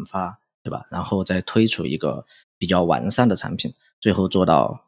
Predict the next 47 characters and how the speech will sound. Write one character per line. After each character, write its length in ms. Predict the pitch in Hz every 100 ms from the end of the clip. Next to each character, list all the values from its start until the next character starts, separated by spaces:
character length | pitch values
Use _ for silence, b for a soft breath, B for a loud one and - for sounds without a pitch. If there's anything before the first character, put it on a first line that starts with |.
| _
一 140 | 90
鸣 200 | 92 90
惊 220 | 90 101 95
人。 240 | - - _ _ -
就 120 | 123
我 100 | 98
们 160 | 110
先 160 | 120 156
不 80 | 160
管 180 | - -
它 120 | 104
能 200 | 87 120
不 60 |
能 160 | 98 90
一 80 | 85
鸣 220 | 85 90
惊 200 | 98 95
人， 160 | 64 - _ _ _
但 120 | 110
是 140 | 107 107
他 240 | - 107
们 180 | 107 104
至 140 | 98
少 160 | 107 -
是 160 | - -
这 80 |
样 140 | 92 98
想 180 | - 50
的。 160 | - - - B B B
其 120 | 135
实 60 | 127
最 140 | 156
后 100 | 151
我 140 | 101
自 160 | - 131
己 60 | 92
也 60 |
想 300 | 104 55 53
了 140 | 62 98
一 20 |
下， 240 | 110 87 110 -
他 140 | -
们 120 | 120
为 200 | 135 165
什 240 | 104 - 85
么 240 | - 78
会 520 | - 98 80 58 -